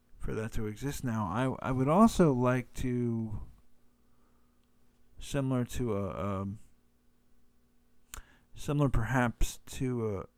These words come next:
a, a, uh, WordPress site or to a Blogspot site, how you can embed video and pictures directly into the text. I think that'd be cool.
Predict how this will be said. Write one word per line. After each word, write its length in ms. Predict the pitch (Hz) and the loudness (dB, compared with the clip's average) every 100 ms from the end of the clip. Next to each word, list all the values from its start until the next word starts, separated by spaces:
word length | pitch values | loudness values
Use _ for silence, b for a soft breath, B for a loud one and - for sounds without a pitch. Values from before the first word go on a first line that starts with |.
| - | -16
a, 40 | - | -10
a, 320 | 101 95 98 | -8 -8 -8
uh, 160 | 95 | -8
WordPress 580 | 98 123 143 - 107 107 | -6 -2 -2 -2 -4 -6
site 480 | - 104 104 92 98 - | -8 -6 -6 -8 -12 -14
or 240 | - 101 90 | -10 -8 -8
to 260 | - 110 | -8 -8
a 60 | 104 | -10
Blogspot 760 | - 127 151 151 - - - - | -4 0 0 0 -2 -2 -6 -10
site, 400 | - 78 - - _ b b b b b b b - | -8 -8 -8 -14 _ b b b b b b b -10
how 140 | 104 | -8
you 180 | 113 123 | -6 -8
can 160 | - | -8
embed 540 | 104 113 110 113 117 107 | -8 -6 -2 0 0 -2
video 680 | 95 113 123 120 117 110 | -4 -2 0 0 0 -2
and 160 | 104 104 | -4 -4
pictures 560 | - 131 - 117 107 104 | -4 -4 -4 -4 -4 -4
directly 760 | 107 110 123 120 113 104 107 - - b b b b b b - - - - | -2 -2 -2 -2 -4 -6 -12 -20 -20 b b b b b b -20 -20 -16 -8
into 380 | 113 113 - | -6 -2 0
the 120 | 107 107 | 0 0
text. 600 | - 151 127 - - - - - - - - _ _ - - _ - - | 2 2 2 -6 -12 -16 -20 -20 -20 -20 -20 _ _ -20 -20 _ -20 -12
I 100 | 123 | -6
think 260 | - 156 | -4 -2
that'd 200 | 143 156 | 0 0
be 100 | 147 | -2
cool. 420 | 107 - 92 87 | -8 -8 -8 -10